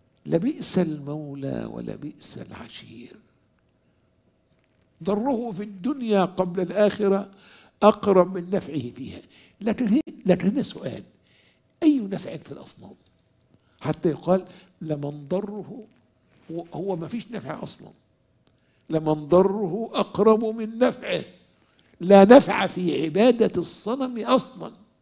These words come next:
فقال إن هذا خرج أو جرى على عادة العرب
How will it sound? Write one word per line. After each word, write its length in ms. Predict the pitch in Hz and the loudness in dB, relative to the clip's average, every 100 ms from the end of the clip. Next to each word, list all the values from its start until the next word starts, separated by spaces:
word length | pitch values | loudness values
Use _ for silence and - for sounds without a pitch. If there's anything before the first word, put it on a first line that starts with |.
| _ _ _ | _ _ _
فقال 340 | - - 165 | -12 0 2
إن 220 | 151 139 | 2 0
هذا 500 | 120 147 131 131 - - _ - | -6 -6 -6 -8 -12 -18 _ -12
خرج 600 | - 196 165 135 127 127 - _ _ - - - - | 4 8 8 6 2 -6 -10 _ _ -20 -20 -10 -2
أو 180 | 180 180 | 0 0
جرى 380 | 220 277 196 165 | -2 2 2 2
على 320 | 147 147 139 | -2 -2 -2
عادة 540 | 123 147 156 147 - | -2 -4 -4 -6 -8
العرب 440 | 120 - 156 139 | -6 0 4 2